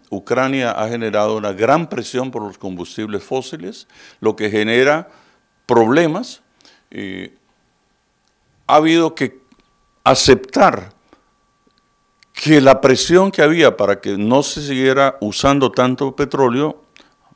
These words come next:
eh, hubo que soltarla, y, y eso va a traer mayor, eh, contaminación. Un amigo, eh, de la Earth, eh, Foundation,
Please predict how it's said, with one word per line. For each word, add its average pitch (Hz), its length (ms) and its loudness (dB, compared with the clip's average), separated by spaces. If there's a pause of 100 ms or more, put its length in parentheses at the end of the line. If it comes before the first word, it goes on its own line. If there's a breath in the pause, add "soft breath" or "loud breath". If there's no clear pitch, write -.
(200)
eh, 98 220 -12
hubo 120 200 0
que 123 120 -8
soltarla, - 640 -12 (120)
y, 87 200 -20 (280)
y 101 140 -14 (380)
eso 120 300 -2
va 110 80 -2
a - 20 -10
traer 104 440 -6 (280 soft breath)
mayor, 95 800 -4 (340 soft breath)
eh, 85 680 -10
contaminación. 92 960 -8 (840 soft breath)
Un 170 180 2
amigo, 117 920 0 (420)
eh, 92 540 -8 (260)
de 90 920 -4 (360)
la 98 220 0
Earth, 139 360 2 (100)
eh, 95 320 -2
Foundation, 139 720 -6